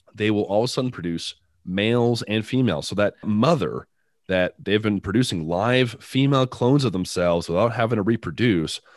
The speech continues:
all of a sudden, they will start producing males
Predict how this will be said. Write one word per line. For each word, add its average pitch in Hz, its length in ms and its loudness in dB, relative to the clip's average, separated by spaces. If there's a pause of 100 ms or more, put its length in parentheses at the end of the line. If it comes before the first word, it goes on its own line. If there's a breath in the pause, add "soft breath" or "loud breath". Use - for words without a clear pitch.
(400 soft breath)
all 156 200 4
of 165 80 -2
a 156 60 0
sudden, 95 640 2 (420)
they 107 120 4
will 123 120 4
start 127 220 -2
producing 92 600 -2
males 101 760 0